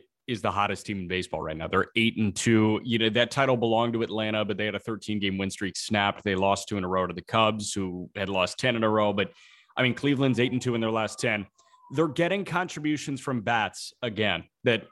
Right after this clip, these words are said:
people have never heard of. And, and Steven Kwan, people had never heard of before his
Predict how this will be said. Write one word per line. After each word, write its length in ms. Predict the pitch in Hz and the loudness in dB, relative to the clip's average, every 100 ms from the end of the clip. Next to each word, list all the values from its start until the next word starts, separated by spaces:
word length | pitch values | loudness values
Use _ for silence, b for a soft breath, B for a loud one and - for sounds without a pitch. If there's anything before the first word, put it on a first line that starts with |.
| _ - | _ -12
people 240 | 127 110 117 | -6 -2 -2
have 160 | 107 | 0
never 240 | 113 104 95 | 0 2 0
heard 220 | 101 90 | 0 -2
of. 180 | 82 85 | -6 -2
And, 180 | 127 | -2
and 200 | 127 127 | 0 -4
Steven 340 | - 156 143 135 | 0 0 2 0
Kwan, 380 | - 143 135 127 | 4 4 4 2
people 220 | 131 139 | -2 0
had 100 | 120 | 0
never 180 | 123 117 | 0 0
heard 180 | 123 | 2
of 140 | 117 101 | 0 -2
before 400 | 101 - 117 107 | -6 -6 -4 -4
his 320 | 101 95 | -4 -6